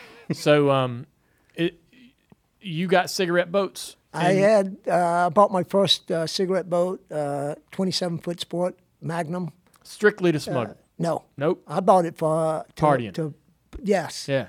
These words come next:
Speaker 2: I bought
Speaker 1: To
Speaker 2: it
Speaker 1: raise
Speaker 2: just to,
Speaker 1: hell.
Speaker 2: just to go jump waves.
Speaker 1: Yeah.
Speaker 2: I, I like to jump waves. And
Speaker 1: Okay.
Speaker 2: it's, uh,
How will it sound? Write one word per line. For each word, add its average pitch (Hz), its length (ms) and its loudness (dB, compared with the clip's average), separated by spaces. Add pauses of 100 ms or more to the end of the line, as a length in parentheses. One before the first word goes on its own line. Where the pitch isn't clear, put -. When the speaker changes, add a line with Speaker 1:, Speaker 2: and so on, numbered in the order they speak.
Speaker 2:
I 190 100 2
bought 196 220 4
Speaker 1:
To 180 80 0
Speaker 2:
it - 20 -2
Speaker 1:
raise 135 120 2
Speaker 2:
just 139 120 0
to, 127 60 -4
Speaker 1:
hell. 107 240 -4
Speaker 2:
just 175 240 -4
to 185 80 0 (260)
go 202 140 6
jump 175 320 0
waves. 143 440 -6
Speaker 1:
Yeah. 123 180 -2
Speaker 2:
I, 185 160 -2
I - 20 0
like 185 240 -2
to 196 80 -6
jump 175 320 -4
waves. 139 360 -8
And 147 100 -6
Speaker 1:
Okay. 120 180 -6
Speaker 2:
it's, 160 260 -6
uh, 165 200 -2